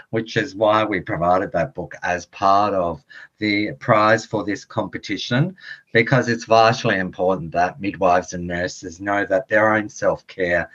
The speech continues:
is absolutely important. And I said,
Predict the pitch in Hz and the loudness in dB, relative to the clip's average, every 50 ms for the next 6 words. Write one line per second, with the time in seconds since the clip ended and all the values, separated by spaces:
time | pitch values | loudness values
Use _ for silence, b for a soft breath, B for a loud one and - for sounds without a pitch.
0 | B B B B B B - 104 107 104 101 - - - - - 113 113 113 - | B B B B B B 0 2 2 2 2 0 -6 -12 -4 0 0 2 0 0
1 | - - - 120 104 95 98 95 92 87 87 90 90 90 87 - - 95 92 92 | -6 -8 -2 -2 0 0 0 0 0 -2 -2 -4 -4 -6 -8 -8 -4 -2 0 0
2 | 95 - - - 90 78 73 - 107 101 104 113 120 - - 135 135 | 0 -2 -4 -6 -6 -6 -6 -6 -4 0 0 0 0 2 2 2 2